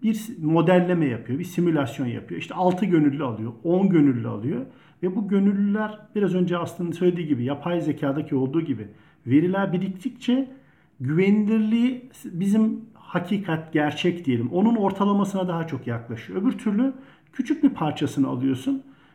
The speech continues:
ve biraz önceki yazı tura örneğindeki gibi senin hani sinemada hep sen attığında tura geliyor olabilir. İki ihtimal var. Ya iki tarafı tura yazdın ve bir hile yapıyorsun ya da denk geldi altı tane tura denk gelebilir yani. Onun gibi bilimde de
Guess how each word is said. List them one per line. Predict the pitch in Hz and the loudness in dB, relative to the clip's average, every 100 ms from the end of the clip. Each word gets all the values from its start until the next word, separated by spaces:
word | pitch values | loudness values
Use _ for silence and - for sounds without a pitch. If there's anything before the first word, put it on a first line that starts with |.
| - | -4
ve | 190 | 2
biraz | 226 220 | 4 4
önceki | 220 208 208 | 4 2 2
yazı | 190 190 | 2 0
tura | 208 | 2
örneğindeki | 202 196 190 196 196 196 | 4 2 2 0 -2 -4
gibi | 165 135 | -4 -4
senin | 127 123 | -2 2
hani | 139 135 - - _ | 4 4 2 -18 _
sinemada | - 180 208 185 175 - | 0 2 2 0 -2 -2
hep | 240 - | -2 0
sen | 185 | 2
attığında | 185 - 165 175 196 | 2 2 2 2 0
tura | - 170 | 2 2
geliyor | 185 165 175 160 | 4 4 4 4
olabilir. | 135 127 160 139 - - _ _ _ _ _ _ - | 4 2 2 -2 -8 -20 _ _ _ _ _ _ -10
İki | 156 196 | -4 2
ihtimal | 226 185 143 139 | 2 4 4 4
var. | 226 | 2
Ya | 214 | 0
iki | 185 202 | 0 0
tarafı | 196 180 202 | 2 2 2
tura | - 165 190 | -2 2 4
yazdın | 156 120 143 202 - - - - - | 4 4 0 -2 -8 -20 -20 -20 -4
ve | 143 139 | 0 2
bir | 135 | 4
hile | 147 | 6
yapıyorsun | 160 156 143 120 - 165 - - - - | 6 4 4 2 2 -2 -4 -14 -20 -10
ya | 143 143 220 165 | -2 2 4 4
da | 214 269 - | 2 0 -4
denk | 151 226 247 | 4 4 6
geldi | 294 277 202 | 4 4 4
altı | 165 143 - | 4 2 2
tane | 175 135 180 | 0 2 2
tura | 190 214 208 | 0 0 2
denk | 208 202 | 0 2
gelebilir | 180 196 202 262 | 2 4 2 2
yani. | 226 143 120 110 - | 0 -2 -4 -6 -2
Onun | 165 240 | 2 4
gibi | 202 165 120 | 4 0 -2
bilimde | 147 196 214 233 | 0 2 2 2
de | 214 247 | 0 -2